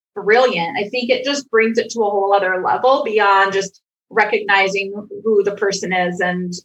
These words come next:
and making sure that they are who they say they are and that they're a good person. But then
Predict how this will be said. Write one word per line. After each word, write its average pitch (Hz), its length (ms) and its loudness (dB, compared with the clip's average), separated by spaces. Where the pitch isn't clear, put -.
and 175 200 -2
making 180 320 -2
sure 180 260 0
that 170 200 2
they 180 120 0
are 175 180 4
who 180 100 -2
they 170 140 0
say 226 240 2
they 185 140 -2
are 170 340 2
and 190 180 0
that 175 280 2
they're 180 340 0
a 180 100 0
good 247 220 2
person. 175 460 -2
But 175 200 -6
then 226 220 2